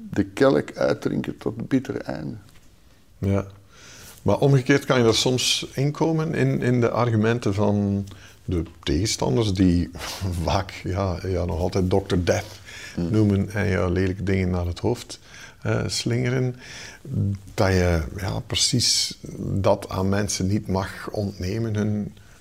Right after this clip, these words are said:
Speaker 2: ja, levenslust of zo, of, of de drang naar te blijven leven door hen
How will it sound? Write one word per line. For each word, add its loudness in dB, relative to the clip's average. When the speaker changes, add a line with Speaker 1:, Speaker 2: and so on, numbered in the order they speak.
Speaker 2:
ja, -4
levenslust -4
of -8
zo, -4
of, -6
of -8
de -6
drang -2
naar -2
te -4
blijven -4
leven 2
door 4
hen 2